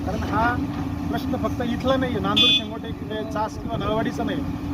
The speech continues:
तर संपूर्ण महाराष्ट्रातल्या रोडचा हा प्रश्न आहे. जिथं जावा तिथं हेच पाहायला भेटतं. रोडवर जर गाडी चालली तर रोडवर रोड कमी आणि खड्डे जास्त अशी परिस्थिती तयार होती आणि याचं प्रामुख्याने कारण काढलं तर पाईपलाईन लक्षात येतं. तर कृपया सगळ्यांना विनंती माझी,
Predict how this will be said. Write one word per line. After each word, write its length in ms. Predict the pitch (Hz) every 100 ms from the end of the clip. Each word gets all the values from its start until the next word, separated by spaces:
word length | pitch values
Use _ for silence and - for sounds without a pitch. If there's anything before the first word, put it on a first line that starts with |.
| -
तर 60 | 190 196
संपूर्ण 380 | 214 247 247
महाराष्ट्रातल्या 760 | 247 233 208 220 262 240 - 240
रोडचा 320 | 226 175 247 202
हा 80 |
प्रश्न 320 | 170 185 - 180
आहे. 100 | 160
जिथं 260 | 196 247
जावा 220 | 233 - -
तिथं 340 | - 240 214 240
हेच 120 | 262
पाहायला 300 | 240 233 226
भेटतं. 720 | - - - - - - -
रोडवर 280 | 208 233 240
जर 160 | 233 -
गाडी 220 | 214 220
चालली 280 | 226 220 -
तर 120 | -
रोडवर 320 | 220 233 240 - - - - - 196
रोड 160 | 240
कमी 240 | - 240 247
आणि 180 | 240 -
खड्डे 220 | 190 202
जास्त 260 | 202 170 -
अशी 240 | 196 -
परिस्थिती 400 | 214 - 190 -
तयार 180 | 190 190
होती 600 | 180 - - - - - 180
आणि 140 | 196
याचं 160 | 214 175
प्रामुख्याने 520 | 170 226 247 226 214
कारण 260 | 202 202 196
काढलं 260 | 208 196
तर 100 | 190
पाईपलाईन 440 | 190 185 196 190 170
लक्षात 260 | 160 170 143
येतं. 680 | - - - - - -
तर 80 | 175
कृपया 440 | 196 208 226 233 226
सगळ्यांना 400 | 190 196 202 202
विनंती 400 | 208 233 233 208
माझी, 240 | 180